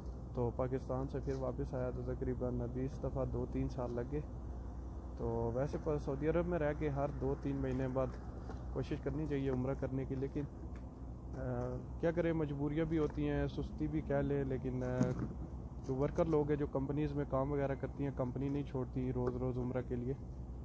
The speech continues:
तो कभी कभार बंदा आ सकता है। तो ये भी देखें, ये बस निकल रही है मेरी बैक साइड से। इससे पहले कि मेरी भी बस निकल जाए, मैं अपनी बस तक पहुंचूं,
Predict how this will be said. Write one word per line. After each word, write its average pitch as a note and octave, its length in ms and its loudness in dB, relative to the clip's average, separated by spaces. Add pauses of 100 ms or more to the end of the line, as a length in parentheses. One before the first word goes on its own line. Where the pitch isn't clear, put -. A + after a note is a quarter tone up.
(320)
तो B2+ 80 -2
कभी C#3 260 0
कभार C#3 340 4
बंदा B2+ 260 2
आ B2+ 140 2
सकता B2 340 -2
है। A#2 60 0 (520)
तो A#2+ 240 2
ये C3 140 2
भी D3+ 120 0
देखें, D3 220 0
ये C#3 140 2
बस B2 260 2
निकल C#3 220 -2
रही C3 140 -2
है C3+ 60 2
मेरी B2+ 180 2
बैक B2 260 2
साइड D3 240 0
से। D3+ 180 -2 (580)
इससे - 140 0
पहले D#3+ 240 4
कि D#3 100 2
मेरी C#3+ 220 4
भी E3+ 120 4
बस D#3 240 4
निकल F3+ 240 4
जाए, F#3 360 4
मैं C3+ 120 4
अपनी C#3+ 220 4
बस C#3 260 4
तक D#3+ 80 4
पहुंचूं, D3+ 400 4